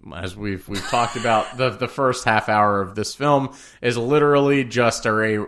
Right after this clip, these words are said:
a giant reminder of all the events that led up to Billy's massacre.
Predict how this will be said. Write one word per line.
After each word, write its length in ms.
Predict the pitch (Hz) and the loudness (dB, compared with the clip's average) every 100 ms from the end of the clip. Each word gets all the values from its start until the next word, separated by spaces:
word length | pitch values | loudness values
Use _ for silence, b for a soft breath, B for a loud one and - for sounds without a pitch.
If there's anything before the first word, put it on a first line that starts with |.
| - | -6
a 120 | 117 | -6
giant 460 | 101 117 120 131 104 | -2 2 2 2 -2
reminder 640 | 117 110 107 104 101 98 | -4 -2 -2 -4 -2 -2
of 100 | 92 | -4
all 260 | - 110 107 | -2 0 0
the 140 | 120 | 0
events 420 | 110 107 104 98 - | -2 -2 -4 -6 -6
that 200 | 98 98 | -6 -6
led 240 | 98 104 | -6 -6
up 180 | 104 - | -6 -8
to 100 | - 87 | -12 -10
Billy's 720 | - 104 104 95 95 87 - | -8 -6 -4 -6 -6 -10 -10
massacre. 840 | 98 85 95 - 90 - - | -10 -10 -12 -14 -14 -14 -14